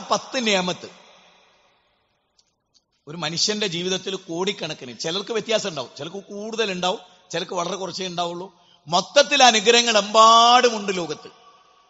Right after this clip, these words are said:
അതിൽ ഏറ്റവും ആദ്യം വരുന്ന പത്ത് അനുഗ്രഹങ്ങൾ നിങ്ങൾ എണ്ണിക്കൊള്ളി. അതിലൊരനുഗ്രഹമാണ് മക്കൾ. ആദ്യത്തെ പത്ത് അനുഗ്രഹങ്ങളിൽ എണ്ണാവുന്ന ഒരനുഗ്രഹം, ഖുർആൻ കൊണ്ട് തെളിഞ്ഞ അനുഗ്രഹം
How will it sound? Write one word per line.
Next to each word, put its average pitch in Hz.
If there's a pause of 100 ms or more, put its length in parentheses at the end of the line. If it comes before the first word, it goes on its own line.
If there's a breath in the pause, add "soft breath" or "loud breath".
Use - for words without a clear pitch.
(120)
അതിൽ 220
ഏറ്റവും 240
ആദ്യം 254
വരുന്ന 240
പത്ത് 208
അനുഗ്രഹങ്ങൾ 220
നിങ്ങൾ 208
എണ്ണിക്കൊള്ളി. 190 (1040)
അതിലൊരനുഗ്രഹമാണ് 190
മക്കൾ. 135 (1700)
ആദ്യത്തെ 202
പത്ത് 202
അനുഗ്രഹങ്ങളിൽ 214
എണ്ണാവുന്ന 208
ഒരനുഗ്രഹം, 196
ഖുർആൻ 208
കൊണ്ട് 214
തെളിഞ്ഞ 190
അനുഗ്രഹം 190